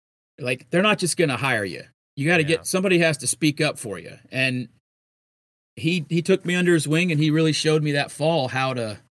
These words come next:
Speaker 1: how to cowboy, like, actually work cows and the whole premise behind moving 'em around different places. And,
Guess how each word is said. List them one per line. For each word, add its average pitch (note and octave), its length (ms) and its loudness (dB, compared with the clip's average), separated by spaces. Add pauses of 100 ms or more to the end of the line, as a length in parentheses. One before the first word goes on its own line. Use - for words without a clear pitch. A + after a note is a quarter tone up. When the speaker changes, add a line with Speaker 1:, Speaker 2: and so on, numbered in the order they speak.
(640)
Speaker 1:
how C#3+ 140 0
to B2 80 -4
cowboy, A2+ 640 -4
like, G2 200 -8
actually A2+ 520 -6 (160)
work A2+ 280 -8
cows A2+ 500 -6
and G2+ 120 -10
the G2 80 -8
whole A2+ 220 -6 (260)
premise B2+ 320 -4
behind A#2 400 -6
moving A#2+ 240 -2
'em A2+ 100 -8
around A2+ 320 -6
different G#2+ 240 -8
places. A#2+ 460 -6
And, G#2 180 -10